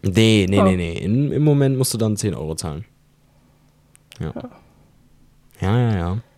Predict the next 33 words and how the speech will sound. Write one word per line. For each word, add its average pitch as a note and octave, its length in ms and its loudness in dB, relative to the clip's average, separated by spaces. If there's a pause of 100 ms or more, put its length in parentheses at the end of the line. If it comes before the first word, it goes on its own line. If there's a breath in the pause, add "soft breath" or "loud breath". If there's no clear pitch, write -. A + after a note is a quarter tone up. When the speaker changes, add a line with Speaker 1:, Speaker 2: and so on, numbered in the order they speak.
(400)
Speaker 1:
Und A#2 220 2
Speaker 2:
Ich C4+ 120 0
muss D4+ 160 10
jetzt C4 120 4
auch G3 200 6
dreißig F#3 460 2
Euro F3 220 4
zahlen. F3+ 380 0
Speaker 1:
Oh, A2 120 4
warum? F#2+ 180 0
Speaker 2:
Ich F2+ 100 -2
wurde A#3+ 160 4
nämlich G#3+ 220 4
in G3+ 120 4
der G3+ 120 4
Schule, A3 580 2
ähm, F3+ 380 0 (840 soft breath)
ich, - 300 4
ich - 220 6
glaube, B3 300 10
ich - 180 2
wurde A3 160 8
gelasert, G3 460 6
weil E3 100 4
ich - 100 -4
hätte G3+ 140 2
das - 140 0
gesehen, E3+ 320 2
wenn D#3 60 4
ich D3+ 120 -4
geblitzt D#3+ 420 -6
worden D#3 240 0
bin. F3+ 200 0